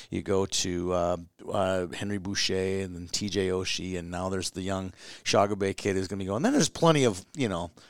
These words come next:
plenty of white kids, too, that have been great at hockey. They just get out the Marvins, you know, just them alone. But, um, a fascinating story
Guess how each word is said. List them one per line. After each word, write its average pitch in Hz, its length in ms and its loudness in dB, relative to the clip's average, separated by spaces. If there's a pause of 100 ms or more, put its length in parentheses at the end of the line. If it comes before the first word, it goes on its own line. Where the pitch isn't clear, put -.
(160)
plenty 170 240 4
of 110 100 4
white 123 260 8 (300)
kids, 104 300 2
too, 143 180 2
that 110 80 4
have 92 80 -2
been 92 120 -4
great 101 240 2
at 85 80 -2
hockey. 87 380 -2
They 87 120 -6
just 110 220 -2 (300)
get 117 120 4
out 107 100 6
the - 80 -6
Marvins, 90 640 2
you 104 120 -6
know, 92 240 -4 (340)
just - 260 0
them 110 200 2
alone. 92 420 0
But, 90 220 0 (500)
um, 98 380 2 (120)
a 110 60 0
fascinating 131 640 6
story 107 540 4